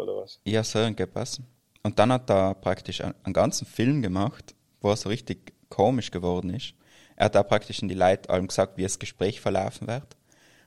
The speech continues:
Speaker 2: Und dann hat er die ganzen Punkte auch gehandelt und mit einem Kompliment auch gehört und so. Weil er eben so ein Loch im Kopf, also im Hirn gehabt hat.
Speaker 1: Ja,
Speaker 2: Und
Speaker 1: ja.
Speaker 2: nachher, ähm, hat er ein Dings gekriegt, so einen Anfall,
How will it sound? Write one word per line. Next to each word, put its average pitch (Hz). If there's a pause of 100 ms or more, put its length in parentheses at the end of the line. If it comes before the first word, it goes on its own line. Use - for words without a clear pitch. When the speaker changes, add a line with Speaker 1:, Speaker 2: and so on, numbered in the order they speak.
Speaker 2:
Und 98
dann 98
hat 101
er 90
die 92
ganzen 90
Punkte -
auch 104
gehandelt 113
und 95
mit 92
einem 90
Kompliment 90
auch 104
gehört -
und 110
so. 120 (760)
Weil 92
er 95
eben 101 (100)
so 92
ein 90
Loch -
im 98
Kopf, -
also 87
im 90
Hirn 95
gehabt -
hat. - (760)
Speaker 1:
Ja, 120
Speaker 2:
Und 139
Speaker 1:
ja. 104
Speaker 2:
nachher, 110 (100)
ähm, 90 (1000)
hat -
er 92
ein 92
Dings 113
gekriegt, - (1080)
so -
einen 92
Anfall, 131